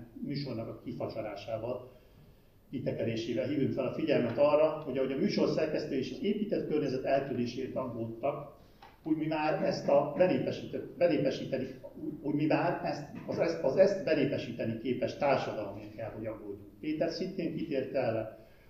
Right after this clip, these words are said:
hogy demográfiai problémáink lesznek a közeljövőben. Máig emlékszem, amikor kétezer-tizenötben az Alsó-Moshádi Jövősző műhelyen indult, talán éppen polgármester úr Dicső László mondta, hogy tizenkét fő, tizenkét év alatti gyerek van csak a településen.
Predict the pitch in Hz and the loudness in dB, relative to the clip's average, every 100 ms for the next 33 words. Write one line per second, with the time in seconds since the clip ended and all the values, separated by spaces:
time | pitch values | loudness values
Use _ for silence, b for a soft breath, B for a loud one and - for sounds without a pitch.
0 | - 123 113 175 135 120 117 117 117 110 | -6 0 4 6 6 2 2 -2 -4 -4
1 | - 110 107 104 98 107 - - 110 113 | -6 -6 -8 -10 -12 -14 -14 -14 -10 -10
2 | 104 101 101 110 - - - - - B | -8 -10 -10 -10 -10 -10 -10 -12 -18 B
3 | B B - 165 170 160 151 143 - - | B B 0 4 6 6 4 2 -2 -2
4 | - 135 - 165 135 131 131 - - - | -2 -2 0 0 0 -2 -2 -6 -6 -6
5 | 143 143 131 123 123 - 143 139 135 123 | -4 0 0 2 0 4 4 2 -2 -4
6 | 127 113 117 131 120 120 120 117 113 110 | -2 -2 0 0 2 0 -4 -4 -4 -6
7 | 110 107 120 117 139 143 143 - B B | -4 -4 -4 -2 -2 -4 -8 -14 B B
8 | B B B - 120 117 135 - 123 110 | B B B -6 -4 -2 -2 -2 -2 0
9 | 120 123 110 107 113 110 110 113 110 110 | 0 0 0 -4 -6 -6 -6 -8 -6 -6
10 | - 117 110 113 110 104 104 104 - 117 | -6 -8 -8 -6 -4 -4 -6 -10 -14 -10
11 | 135 113 101 117 117 - 120 110 110 104 | -6 -6 -6 -6 -6 -6 -8 -8 -8 -10
12 | - 104 104 104 104 - 104 107 104 113 | -10 -10 -8 -8 -10 -10 -12 -10 -10 -12
13 | 110 - - 110 - - - - - | -14 -14 -10 -8 -8 -10 -12 -12 -12